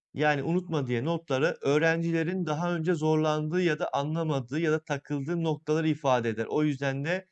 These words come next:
mutlaka unutma diye notlarını, e, bir yerde not almamız gerekir ve iyi anlamamız gerekir. Bakın çok soru gelir bunlarla ilgili. Başta algılamayız ama anlatayım. Mesela bakın yazıyor şimdi burada. Diyor ki asit baz tepkimelerinde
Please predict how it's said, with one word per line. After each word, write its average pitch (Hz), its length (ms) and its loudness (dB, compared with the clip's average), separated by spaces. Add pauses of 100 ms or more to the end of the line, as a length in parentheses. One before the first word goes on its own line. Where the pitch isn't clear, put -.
(180)
mutlaka 165 720 0
unutma 147 520 -4
diye 120 160 -4
notlarını, 156 680 -4 (360)
e, 120 300 -4
bir 180 80 -4
yerde 143 420 2
not 175 220 -4
almamız 156 400 -2
gerekir 123 400 0
ve 165 200 -4
iyi 165 180 0
anlamamız 147 440 -4
gerekir. 135 340 -4
Bakın 165 380 -2 (360)
çok 233 240 2
soru 165 200 2
gelir 123 340 0
bunlarla 117 360 -2
ilgili. 139 320 -4
Başta 165 320 0
algılamayız 151 580 -2
ama 123 140 -4
anlatayım. 147 520 -2 (400)
Mesela 165 320 2
bakın 160 200 0
yazıyor 165 340 2
şimdi 110 240 -8
burada. 135 140 -6
Diyor 214 180 -2
ki - 220 -4
asit 185 300 -2
baz 220 240 2
tepkimelerinde 135 920 -2